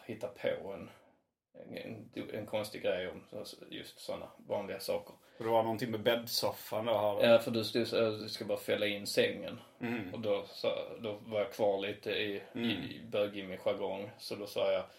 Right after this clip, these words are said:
Speaker 1: "Var du sängvätare när du var liten?" Ehm.
Speaker 2: Ja.
Speaker 1: <laughs> Ja, det blev naturligt
Speaker 2: Ja.
Speaker 1: då den första,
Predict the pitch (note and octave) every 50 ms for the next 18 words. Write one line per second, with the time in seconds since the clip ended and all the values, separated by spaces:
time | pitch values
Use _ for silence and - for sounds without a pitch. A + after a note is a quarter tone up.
0 | - _ _ - G#2+ G2 G2 G2+ G2+ G2+ G2 - - G#2+ G2+ G#2 A2 G#2 G2+ F#2
1 | F#2+ - - G2+ G#2 G#2 G2+ G#2 G#2 G2+ G2+ G#2 G#2 G2+ G#2+ G#2+ - - - -
2 | - - _ - - _ _ _ _ _ _ _ - - F#2+ F#2+ F#2 F2+ F2+ F2+
3 | F2+ F2+ F#2+ - - _ _ _ _ _ _ _ - - - - - - - -
4 | E3+ - - C3 B2+ C#3 C#3 - - - A#2+ A#2 A#2+ A2+ B2 B2 A#2 G#2+ - -
5 | - - B2 A2+ A2+ A2+ A#2+ B2 B2 A2 G#2 G#2 A2 - C3+ A2+ A2 G#2+ - -
6 | G#2+ G#2 G2+ - - - - G2+ G2+ G2+ G#2